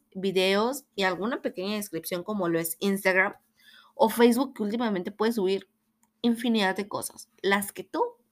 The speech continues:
quieras. Entonces, para entrar de lleno en las redes sociales tenemos que tener un plan. Un plan que nos va a servir de guía para alcanzar nuestros objetivos. Eh,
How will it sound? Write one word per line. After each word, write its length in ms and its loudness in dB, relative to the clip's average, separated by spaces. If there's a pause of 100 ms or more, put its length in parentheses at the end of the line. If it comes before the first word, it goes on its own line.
quieras. 500 -10 (500)
Entonces, 680 0 (640)
para 180 6
entrar 280 0
de 100 2
lleno 280 2
en 60 0
las 160 2
redes 240 -4
sociales 480 -6
tenemos 420 -6
que 120 -8
tener 420 -6
un 280 -4
plan. 260 -6 (600)
Un 260 2
plan 300 6 (640)
que 140 0
nos 120 -2
va 60 4
a 60 2
servir 380 -2
de 180 0
guía 280 0 (600)
para 200 2
alcanzar 520 -2
nuestros 360 -6
objetivos. 680 -14 (1600)
Eh, 500 0